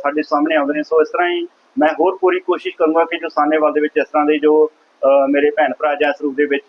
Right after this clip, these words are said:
ਨਹੀਂ ਸਾਹਮਣੇ ਆ ਪਾਉਂਦੇ, so ਮੈਂ ਕੋਸ਼ਿਸ਼ ਕਰੂੰਗਾ ਤੁਹਾਡੇ ਸਾਹਮਣੇ ਲੈ ਕੇ ਆਉਣ ਦੀ। So, ਫਿਰ ਨਵੀਂ ਮੁਲਾਕਾਤ ਦੇ ਨਾਲ ਨਵੀਂ ਜਗ੍ਹਾ ਦੇ ਵਿੱਚ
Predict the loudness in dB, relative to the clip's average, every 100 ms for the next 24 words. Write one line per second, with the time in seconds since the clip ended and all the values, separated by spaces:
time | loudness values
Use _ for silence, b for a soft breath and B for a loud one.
0 | -2 0 -2 -2 0 0 0 0 -2 -2
1 | 0 0 -2 -6 -4 -2 -2 -2 -4 -6
2 | -4 -2 0 -2 -2 -4 -6 -10 _ _
3 | _ _ -2 2 2 0 -2 -2 -4 -6
4 | -6 -4 -2 -2 0 0 0 0 0 0
5 | 0 0 0 0 0 0 0 0 0 -2